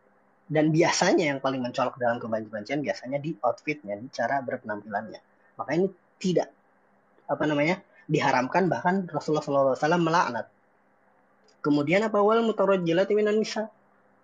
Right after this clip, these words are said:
Yaitu wanita-wanita yang dia, eh, ada jiwa-jiwa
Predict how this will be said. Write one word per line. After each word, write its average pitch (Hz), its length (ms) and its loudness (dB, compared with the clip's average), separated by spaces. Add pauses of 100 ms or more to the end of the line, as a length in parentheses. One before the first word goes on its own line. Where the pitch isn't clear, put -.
(120)
Yaitu 127 320 0
wanita-wanita 165 640 2
yang 175 160 4 (400)
dia, 135 320 0 (480)
eh, 98 400 0
ada 127 160 0
jiwa-jiwa 143 580 2